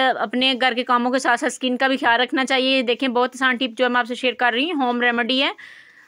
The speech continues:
जो हर घर में मौजूद होती है। ये देखें, आपने दो चम्मच जो है वो कच्चा दूध ले लेना है। मैं इधर बॉयल दूध ले रही हूँ, आप बॉयल दूध भी इस्तेमाल कर सकती हैं। ये देखें, दो चम्मच आपने कच्चा दूध या बॉयल दूध ले लेना है। ये देखें, ये अपनी स्किन के लिए बहुत ज़बरदस्त होता है। और ये देखें, दूसरी चीज़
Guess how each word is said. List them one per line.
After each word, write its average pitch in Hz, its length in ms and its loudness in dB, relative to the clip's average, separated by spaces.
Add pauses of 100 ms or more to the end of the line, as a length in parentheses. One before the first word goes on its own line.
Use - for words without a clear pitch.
(100)
जो 247 260 4
हर 262 220 2
घर 269 180 2
में 247 120 0
मौजूद 240 280 -2
होती 254 160 0
है। 262 40 2
ये 254 80 4
देखें, 247 240 0
आपने 247 300 2
दो 240 320 4
चम्मच 247 320 0
जो 240 80 2
है 240 60 4
वो 240 80 2
कच्चा 247 340 0
दूध 226 240 -2
ले 233 120 2
लेना 190 240 -2
है। 160 80 -10 (680)
मैं 233 180 0
इधर 277 120 4
बॉयल 233 340 2
दूध 277 200 -2
ले 269 120 4
रही 262 100 2
हूँ, 277 80 0
आप 277 100 4
बॉयल 233 300 2
दूध 254 180 -2
भी 254 140 0 (180)
इस्तेमाल 226 420 0
कर 233 140 0
सकती 254 280 -4
हैं। 269 80 2
ये 262 60 0
देखें, 233 340 -2
दो 240 220 4
चम्मच 240 340 -2
आपने 226 260 2
कच्चा 240 300 -2
दूध 240 360 -2
या 233 160 0
बॉयल 220 300 2
दूध 240 220 -2
ले 233 120 4
लेना 226 220 0
है। 330 100 -4 (420)
ये 226 100 -2
देखें, 254 280 2
ये 302 200 0
अपनी 233 240 -2
स्किन 254 260 -2
के 254 100 0
लिए 247 120 0
बहुत 214 400 0
ज़बरदस्त 247 460 0
होता 247 200 0
है। 240 60 4
और 247 60 4
ये 240 60 4
देखें, 233 400 -2
दूसरी 240 280 -4
चीज़ 247 300 -2